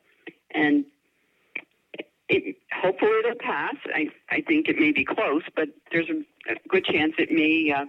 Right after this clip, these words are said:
become law in Colorado very soon. Uh, District of Columbia just passed, uh, an aid in dying bill out of their city council committee, and it will go for a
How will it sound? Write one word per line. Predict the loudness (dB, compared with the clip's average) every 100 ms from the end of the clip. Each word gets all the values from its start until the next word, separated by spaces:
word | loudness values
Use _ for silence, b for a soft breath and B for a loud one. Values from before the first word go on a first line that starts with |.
| -6
become | -6 -4 0
law | 0 0
in | -2
Colorado | -4 -4 0 -2 -2
very | -2 -2 -2 -2
soon. | -2 -2 -6 B B B B B B B
Uh, | 0
District | 2 0 0 0
of |
Columbia | 0 0 0 0 0 0 -4 -10 B B B
just | -4 -2
passed, | -2 -2 -2 -6 -2
uh, | 0 0
an | 2 2
aid | 4
in | 2
dying | 0 -2 -2
bill | 0
out | 0 -4
of | -2
their | 0 0 -2 -6 -16 -4
city | -2 0
council | -2 -4 -6
committee, | -6 0 2 2 0
and | 0 0
it | 0
will | 0
go | 2 0
for | 0
a | -4